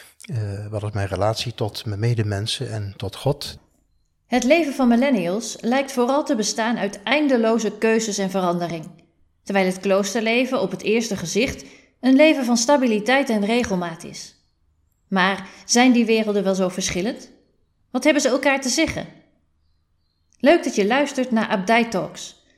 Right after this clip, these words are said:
Speaker 2: de podcast waarin we samen zoeken naar een nieuw perspectief op herkenbare dilemma's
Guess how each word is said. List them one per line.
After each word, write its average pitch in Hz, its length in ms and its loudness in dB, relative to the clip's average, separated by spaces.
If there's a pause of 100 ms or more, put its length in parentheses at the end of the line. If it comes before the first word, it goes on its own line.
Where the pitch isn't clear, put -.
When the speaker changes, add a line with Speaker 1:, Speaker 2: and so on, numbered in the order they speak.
Speaker 2:
de 196 100 -4
podcast 247 580 -2
waarin 202 240 0
we 190 60 -4
samen 254 400 2
zoeken 214 340 -2 (240)
naar 202 160 2
een 196 140 4
nieuw 269 180 4
perspectief 226 720 -4
op 190 100 -6
herkenbare 196 600 2
dilemma's 202 560 0